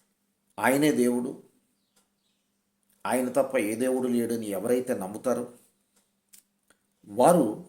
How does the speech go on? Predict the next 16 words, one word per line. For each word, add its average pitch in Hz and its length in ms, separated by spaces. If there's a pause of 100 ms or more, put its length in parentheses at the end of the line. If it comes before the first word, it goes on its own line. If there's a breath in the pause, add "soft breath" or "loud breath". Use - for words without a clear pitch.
ఫలిస్తారు. - 600 (1200)
ఈరోజు 135 300
సింపుల్ 143 380
అండి. 90 340 (440)
చీకట్లో 143 340
ఉన్న 135 120
వాళ్ళు 135 200
ఏం 123 120
చేస్తారు? - 280
పాపం - 360
చేస్తారు. - 340 (1080 loud breath)
వాళ్ళు 98 180
వెలుగు 95 240
దగ్గర 120 240
వినరు, 104 260
మంచి, 104 320